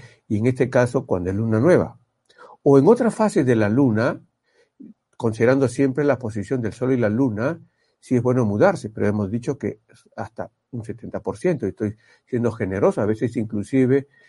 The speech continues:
eh, ni siquiera un cincuenta por ciento es bueno mudarse en luna nueva en alguna otra fase de la luna, tampoco. Hay que mirar las posiciones de los planetas, de los astros, de los asteroides, sobre todo si nosotros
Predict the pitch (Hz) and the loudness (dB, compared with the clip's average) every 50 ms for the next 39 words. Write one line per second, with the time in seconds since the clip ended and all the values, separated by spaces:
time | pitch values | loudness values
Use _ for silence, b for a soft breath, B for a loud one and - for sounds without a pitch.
0 | b b b - 113 107 101 104 110 107 110 117 117 107 139 139 135 131 131 127 | b b b -6 -4 -2 -2 0 -2 -2 -2 -2 -2 0 2 2 4 4 2 2
1 | 135 135 127 - 123 117 110 131 135 127 139 120 - 110 110 - 127 123 135 123 | 0 -2 0 0 -2 -2 0 0 -2 -2 -4 -6 -6 -8 -6 -6 -6 -2 -2 -2
2 | 113 107 120 127 123 135 135 117 107 101 104 - 117 107 110 110 107 104 104 107 | 0 0 0 2 2 2 0 0 0 -2 -4 -4 -4 -2 -2 -2 0 0 0 0
3 | 117 117 117 120 - - - _ _ _ _ _ _ _ - 147 143 135 127 113 | 0 0 0 0 -2 -2 -6 _ _ _ _ _ _ _ -2 0 0 2 2 2
4 | 107 104 110 107 107 104 113 - - - - 120 107 - 120 107 107 110 127 139 | 2 2 2 2 2 0 0 -2 -4 -4 -4 -4 -4 -2 0 0 2 4 4 4
5 | 135 120 123 139 160 _ _ _ _ - 113 110 - 214 196 - - - b b | 4 2 2 -2 -4 _ _ _ _ -18 -16 -8 -2 -2 -2 -2 -4 -20 b b
6 | b b b b b b b 117 123 135 131 175 165 131 113 107 123 139 147 151 | b b b b b b b 0 0 2 2 2 2 2 2 2 2 0 0 -2
7 | 135 120 120 110 113 - - 110 110 - 107 - 131 127 120 120 117 117 120 175 | -4 -4 -4 -4 -4 -6 -10 -10 -8 -8 -8 -4 -4 -2 -2 -2 -4 -4 -4 -2
8 | 196 214 196 190 175 135 - _ - - 90 87 98 117 135 151 151 139 - 101 | -2 0 -2 -2 -4 -8 -10 _ -10 -8 -8 -6 -2 0 0 2 0 0 -4 -6
9 | 98 110 151 175 160 127 107 - - - - 127 135 147 147 123 - - - 120 | -4 -2 0 0 2 0 0 -2 -8 -12 -4 -2 -2 -2 -2 -4 -6 -10 -8 -4
10 | 127 147 156 - - b b b b b b b b b 110 107 107 - - - | -2 -2 -2 -2 -4 b b b b b b b b b -2 -2 -2 -4 -8 -8
11 | - 110 95 90 110 120 143 160 151 127 101 92 - - 110 98 98 101 107 - | -4 -2 0 2 4 6 6 8 6 6 4 0 0 0 0 2 2 0 2 2
12 | 147 160 151 135 131 - 110 110 98 110 139 131 113 110 - | 4 4 4 2 2 0 -2 -2 -2 -4 -4 -2 -2 -2 -4